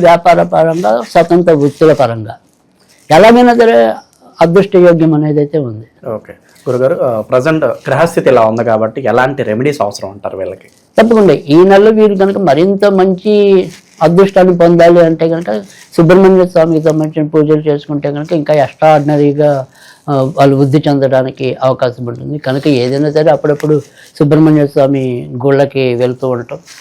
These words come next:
Speaker 1: అయితే సుబ్రహ్మణ్యుడి సంఖ్య ఆరు కనుక ఆరు ప్రదక్షిణాలు చేస్తే కనుక మరింత మంచి ఫలితాలు రావటం అనేది అయితే ఉంటుంది. ఒకవేళ గుళ్ళు వాటికి ఏమీ వెళ్ళలేకపోతే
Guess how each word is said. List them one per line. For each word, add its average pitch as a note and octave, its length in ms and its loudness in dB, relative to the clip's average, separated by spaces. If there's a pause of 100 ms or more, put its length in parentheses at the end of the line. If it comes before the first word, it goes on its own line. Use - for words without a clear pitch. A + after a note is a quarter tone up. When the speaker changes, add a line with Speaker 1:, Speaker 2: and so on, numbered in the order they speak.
(760)
Speaker 1:
అయితే D3+ 160 0 (100)
సుబ్రహ్మణ్యుడి D3 640 2
సంఖ్య C#3 360 0
ఆరు C3 200 0
కనుక C3+ 200 -4 (260)
ఆరు C#3 200 2 (800)
ప్రదక్షిణాలు D#3+ 680 4
చేస్తే C#3 380 -2
కనుక D3 180 -6 (140)
మరింత C#3 300 -2 (640)
మంచి C#3+ 240 0
ఫలితాలు C3 400 0
రావటం B2 360 0
అనేది B2 240 -2
అయితే A#2 160 -6 (100)
ఉంటుంది. A#2 340 -8
ఒకవేళ C#3 260 0 (120)
గుళ్ళు C#3+ 260 2 (140)
వాటికి B2+ 340 -2
ఏమీ C3 240 -4
వెళ్ళలేకపోతే B2+ 720 -4